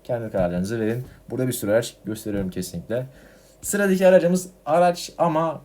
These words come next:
araba değil. Honda S D bin üç yüz Pan European. Hayır, Goldwing değil. Bu Goldwing'den hatta, yok, Goldwing'den eski değil de Goldwing'in yan versiyonu gibi diyebiliriz.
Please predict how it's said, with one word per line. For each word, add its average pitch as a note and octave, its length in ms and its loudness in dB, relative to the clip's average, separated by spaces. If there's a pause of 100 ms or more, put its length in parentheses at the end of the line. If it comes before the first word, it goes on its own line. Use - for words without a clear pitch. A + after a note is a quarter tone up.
araba C#3 520 4
değil. A#2+ 260 0 (840)
Honda D3 580 4 (480)
S - 180 -6
D A#2 220 -6
bin B2 80 -4
üç A#2 200 -6
yüz A#2 200 -10
Pan A2 200 -2
European. G#2 500 -2 (720)
Hayır, E3+ 420 2
Goldwing D3+ 540 0
değil. C3+ 260 0 (220)
Bu B2 140 -8
Goldwing'den C3 520 -2
hatta, C3+ 520 2 (540)
yok, C3 200 0
Goldwing'den C#3+ 380 -2
eski A#2+ 360 -4
değil D#3 260 -2
de F2 200 0 (160)
Goldwing'in C3 640 0
yan A#2 300 -2
versiyonu G2 400 4
gibi F#2 160 -2
diyebiliriz. G#2+ 600 -4